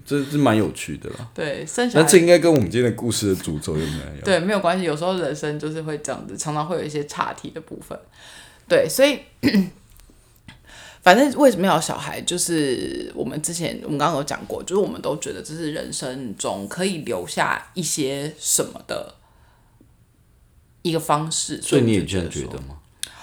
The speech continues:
Speaker 2: 我觉得我现在越来越觉得，就是你开始，因为我儿子现在两岁嘛，然后就是有一些可以教养他的部分，然后你看着他个性跟一些神情跟你越来越像的时候，你就会觉得说，你好像真的是在培育一个，把你的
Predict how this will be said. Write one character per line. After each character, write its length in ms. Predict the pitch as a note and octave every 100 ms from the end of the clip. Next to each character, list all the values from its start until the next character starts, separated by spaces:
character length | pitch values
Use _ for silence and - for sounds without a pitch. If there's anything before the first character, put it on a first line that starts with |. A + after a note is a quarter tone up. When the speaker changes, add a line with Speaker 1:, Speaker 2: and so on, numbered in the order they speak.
| -
Speaker 2:
我 80 | F#3+
觉 100 | E4+
得 20 |
我 60 | C4+
现 80 | G#3+
在 180 | F#3
越 60 | F#3
来 100 | -
越 160 | A#2 F#2
觉 140 | - -
得， 180 | -
就 100 | -
是 60 | D4
你 60 | G#3
开 220 | E3+ G3+
始， 200 | G3 C3+ -
因 100 | A#3+
为 80 | B2
我 120 | A#2
儿 40 | C#3
子 80 |
现 80 | D3
在 80 | D#3
两 160 | - -
岁 200 | - - -
嘛， 60 | -
然 100 | D3+
后 60 | E3+
就 120 | F3+
是 140 | F3+
有 160 | C#3 F#2
一 20 |
些 140 | D#3 C#3
可 140 | D3+
以 100 | -
教 140 | - D#3
养 140 | D#3
他 100 | D3+
的 80 | -
部 140 | C#3
分， 160 | - G2+
然 100 | G#2
后 60 | C3
你 60 |
看 120 | D3+
着 80 | A2
他 120 | C#3+ C#3+ -
个 200 | D#3+ D3+
性 260 | - G#2
跟 180 | - B2+
一 60 | D3+
些 180 | D3+
神 380 | C#3+ - E2+ A#2+
情 260 | - - G2
跟 160 | C#3+
你 40 | A2
越 120 | D#3
来 80 | F#2
越 160 | F#2+
像 240 | - - - - - - - - - - -
的 100 | C3+
时 140 | -
候， 60 | D3+
你 80 |
就 80 | E3+
会 40 | F3+
觉 120 | D#3+
得 60 | D3
说， 440 | D3+ D3 B2+ D#3+ - - - -
你 100 | F#3+
好 80 |
像 160 | E3 F3
真 100 | E3
的 60 | D3
是 60 |
在 100 | D#3+
培 280 | D#3 - -
育 180 | D3 C#3+
一 80 | -
个， 340 | B2 A#1 A#1+ - - - _ _ _ _
把 140 | F3 G3
你 80 |
的 80 | D3+